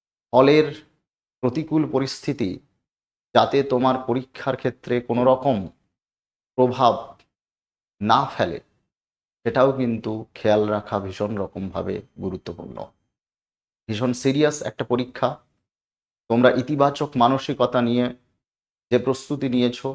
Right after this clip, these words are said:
পরীক্ষা দেওয়া পর্যন্ত সেই ইতিবাচক মানসিকতাটা বজায় রাখবে। মনে রাখবে,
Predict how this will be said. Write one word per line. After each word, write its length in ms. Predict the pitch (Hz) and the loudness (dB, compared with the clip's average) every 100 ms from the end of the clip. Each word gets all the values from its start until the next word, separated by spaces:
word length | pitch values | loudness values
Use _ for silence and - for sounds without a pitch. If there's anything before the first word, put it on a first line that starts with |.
| - _ _ _ _ _ _ _ - | -12 _ _ _ _ _ _ _ 2
পরীক্ষা 560 | 147 170 - - 156 151 156 - _ _ _ _ _ _ _ _ _ 98 | 4 4 -4 -2 2 2 2 -6 _ _ _ _ _ _ _ _ _ 2
দেওয়া 340 | 131 147 151 147 | 6 8 8 6
পর্যন্ত 600 | 135 131 127 143 127 92 - _ _ _ _ _ _ _ _ _ _ _ _ _ - | 2 0 2 0 0 -4 -12 _ _ _ _ _ _ _ _ _ _ _ _ _ -2
সেই 160 | 135 131 131 | 0 0 -2
ইতিবাচক 480 | 156 143 139 143 131 | 0 2 2 0 -2
মানসিকতাটা 720 | 113 120 120 135 113 120 113 | 0 0 -2 -4 -4 -2 0
বজায় 340 | 101 101 104 98 | 0 0 0 0
রাখবে। 360 | 92 - - - _ _ _ _ _ _ _ 113 | -4 -8 -14 -14 _ _ _ _ _ _ _ -2
মনে 140 | 127 | 2
রাখবে, 340 | 131 - 90 | 0 -2 -8